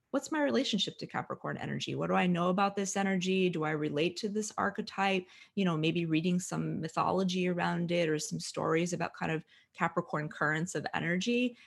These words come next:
and just saying, "Could I dilate a little bit? Could I open a little bit to this? How does it show up in my life?" And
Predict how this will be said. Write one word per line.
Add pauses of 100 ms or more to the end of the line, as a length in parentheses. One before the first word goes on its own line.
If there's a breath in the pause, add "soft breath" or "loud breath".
and
just
saying,
"Could
I
dilate
a
little
bit?
Could
I
open
a
little
bit
to
this?
How
does
it (240)
show
up
in
my
life?"
And